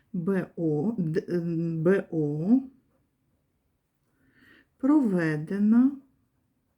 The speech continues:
до основи буде, нас цікавить висотою.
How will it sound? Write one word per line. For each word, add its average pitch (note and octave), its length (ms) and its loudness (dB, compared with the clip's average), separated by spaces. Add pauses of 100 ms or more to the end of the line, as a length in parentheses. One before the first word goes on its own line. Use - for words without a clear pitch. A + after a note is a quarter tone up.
(1900)
до E3+ 640 0
основи F3 1160 -2 (2500)
буде, F3 760 2 (1800)
нас D#3+ 400 -2
цікавить D#4+ 580 -2
висотою. G3 880 -2